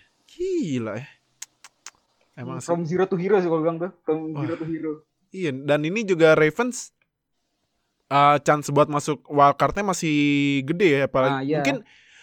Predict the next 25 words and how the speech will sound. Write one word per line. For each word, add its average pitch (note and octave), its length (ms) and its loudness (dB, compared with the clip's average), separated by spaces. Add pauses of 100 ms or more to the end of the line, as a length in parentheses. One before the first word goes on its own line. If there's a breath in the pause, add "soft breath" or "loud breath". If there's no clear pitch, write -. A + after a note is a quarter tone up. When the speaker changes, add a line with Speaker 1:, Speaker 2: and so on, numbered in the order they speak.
(460 soft breath)
Speaker 1:
malah C4+ 320 8
ini D4 260 0
ya, F#3 140 4
Ravens F#3+ 360 4
kan F#4+ 160 -2 (420)
sweep - 400 -2
Browns B3 420 8
ya E3 120 4
berarti D#3 260 2
ya? C#3 140 4 (100)
Speaker 2:
Iya, F#3 120 -4
Speaker 1:
Kan B3+ 120 4
Speaker 2:
sweep D#3+ 200 -6
Speaker 1:
week - 80 -10
Speaker 2:
Browns, F3 200 6
Speaker 1:
satu F3 200 4
kan C4 100 4
Speaker 2:
sweep B3+ 100 -2
Speaker 1:
menang E3+ 200 4 (120)
Speaker 2:
Browns. D3+ 120 -14
Speaker 1:
bantai D#3+ 300 6
kan? D#3 180 2
Speaker 2:
Ah, C#3 100 -10 (560)
sweep C3 120 -16
Browns. C#3 320 -8